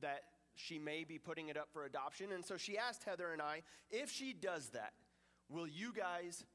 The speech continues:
adopt the baby?" And it's like, "Yep, no doubt. We will take that baby. We'll take her other kids even if she wants to."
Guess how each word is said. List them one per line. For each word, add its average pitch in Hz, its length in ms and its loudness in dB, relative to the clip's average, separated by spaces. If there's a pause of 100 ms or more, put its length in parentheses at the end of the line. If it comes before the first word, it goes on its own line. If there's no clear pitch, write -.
(180)
adopt 139 400 0
the 147 60 0
baby?" 117 300 -4 (540)
And 101 80 -12
it's 101 80 -10
like, 117 140 -4
"Yep, 160 100 0 (840)
no 156 140 2
doubt. 147 180 -2 (540)
We 160 240 -2 (100)
will 123 160 -2
take 156 280 -6
that 151 180 -2
baby. 151 260 -4
We'll 175 120 -4
take 165 180 -6
her 127 100 -2
other 131 160 -2
kids 120 300 -6
even 123 180 -6
if 113 120 -10
she 135 100 -10
wants 120 240 -8
to." 117 160 -6